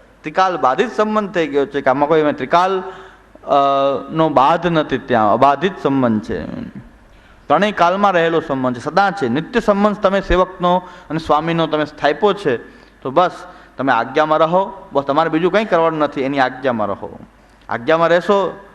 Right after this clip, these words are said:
સ્વામી સ્વસ્ય કરિષ્યતિ, સ્વામી તો એનો ધર્મ નિભાવશે જ. એનો નભ-, એનો ધર્મ એ કરશે, સત્ય સંકલ્પી છે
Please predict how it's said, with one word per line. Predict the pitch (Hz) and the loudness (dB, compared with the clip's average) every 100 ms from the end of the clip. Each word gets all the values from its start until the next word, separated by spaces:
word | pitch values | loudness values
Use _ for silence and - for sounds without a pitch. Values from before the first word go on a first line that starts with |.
| _ - | _ -2
સ્વામી | 123 139 147 131 - | 0 0 -4 -6 -8
સ્વસ્ય | 127 - 175 | -10 -8 -6
કરિષ્યતિ, | 147 143 - 120 120 113 - - - | -6 -6 -8 -8 -10 -10 -16 -10 0
સ્વામી | 135 143 | 2 2
તો | 151 | 0
એનો | 139 135 | 0 2
ધર્મ | 123 120 120 | 0 -2 -4
નિભાવશે | 104 110 107 101 120 | -2 0 -2 -2 -8
જ. | 101 - - _ _ _ _ _ _ - | -10 -14 -20 _ _ _ _ _ _ -4
એનો | 160 165 | 0 2
નભ-, | 147 - | 0 0
એનો | 160 185 | 2 2
ધર્મ | 151 156 170 | 2 0 2
એ | 156 | 0
કરશે, | 156 165 - 135 95 95 - - _ - | 0 -2 0 -2 -2 -8 -16 -20 _ -8
સત્ય | 143 165 | -6 -4
સંકલ્પી | 151 151 190 190 196 | -4 0 -2 0 -2
છે | 170 147 110 | 0 0 -2